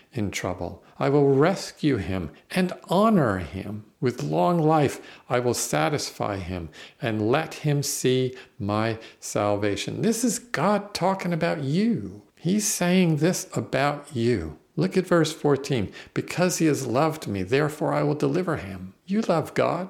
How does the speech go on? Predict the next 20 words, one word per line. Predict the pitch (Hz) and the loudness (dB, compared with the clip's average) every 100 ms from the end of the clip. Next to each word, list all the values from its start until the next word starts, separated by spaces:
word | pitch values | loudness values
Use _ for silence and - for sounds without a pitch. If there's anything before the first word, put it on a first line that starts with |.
| - - | -8 -2
You | 151 | 0
do. | 170 156 156 160 151 | 4 4 4 0 -2
The | 107 110 | 0 2
enemy | 117 127 | 2 2
will | 123 120 | 2 0
tell | 113 123 | 2 2
you | 135 | 4
you | 147 | 4
don't, | 143 113 110 - - - | 2 2 0 -4 -10 -4
but | 147 - | -4 0
you | 185 | 0
do. | 190 147 151 151 - | 4 4 4 0 -6
When | - 127 | -2 2
you | 156 185 | 4 4
received | 196 - 165 160 156 | 2 2 4 4 4
the | 151 | 0
Lord | 151 143 | 2 2
into | 135 123 139 | 2 0 -2
your | 143 | -2
life, | 127 127 117 | 2 2 0